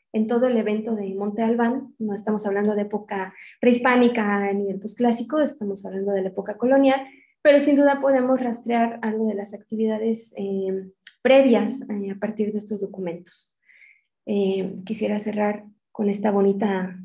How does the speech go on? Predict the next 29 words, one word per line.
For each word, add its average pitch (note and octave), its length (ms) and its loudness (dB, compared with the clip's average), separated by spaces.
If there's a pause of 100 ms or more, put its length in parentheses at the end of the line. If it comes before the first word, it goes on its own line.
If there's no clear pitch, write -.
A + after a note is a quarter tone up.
(240)
imagen, A3+ 800 2 (340)
mm, F#3 500 -4 (1120)
que B3 60 4
está A#3 160 4
fechada A3+ 320 6
en A3+ 60 8
mil A3+ 100 8
setecientos A3+ 520 0
ochenta G3+ 320 -4
y F#3+ 80 -4
siete, A#3 320 -2
es - 140 -4
una A3 240 0
copia B3+ 400 0
en F#3 120 -10
realidad, G3 580 -6 (500)
pero, D4+ 640 8
eh, A3 480 6
justamente A#3+ 580 2
es B3 140 -4
una A#3 300 0
ilustración, A3 680 -2
un A3+ 140 4
dibujo A3 440 -4
de G3+ 400 -4
las G#3 180 -6
minas G#3+ 260 2
del G#3 140 -8
coronel G#3+ 560 -4